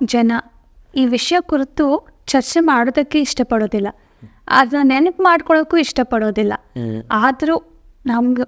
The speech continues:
Speaker 1: ನಾವು ಈ ಸಂಚಿಕೆಯಲ್ಲಿ ಇದು ಅತಿ ಪ್ರಾಮುಖ್ಯವಾದ ವಿಷಯ ಅಂತ ನಾವು ತಿಳಿತೇವೆ.
Speaker 2: ಹ್ಮ್.
Speaker 1: ಅದಕ್ಕಾಗಿ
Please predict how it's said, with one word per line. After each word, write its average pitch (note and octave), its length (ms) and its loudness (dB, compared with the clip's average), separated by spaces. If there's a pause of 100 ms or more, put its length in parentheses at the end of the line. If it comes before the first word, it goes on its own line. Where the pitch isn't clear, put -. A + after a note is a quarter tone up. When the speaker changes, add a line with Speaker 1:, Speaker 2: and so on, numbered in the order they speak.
Speaker 1:
ನಾವು B3+ 200 2
ಈ A#3+ 80 -2
ಸಂಚಿಕೆಯಲ್ಲಿ B3 760 0
ಇದು B3 180 -2
ಅತಿ D4+ 420 -2
ಪ್ರಾಮುಖ್ಯವಾದ D4 840 2
ವಿಷಯ C4+ 220 -4
ಅಂತ C4 100 0
ನಾವು B3 160 0
ತಿಳಿತೇವೆ. B3 520 0
Speaker 2:
ಹ್ಮ್. A#2 480 -6
Speaker 1:
ಅದಕ್ಕಾಗಿ D4 720 0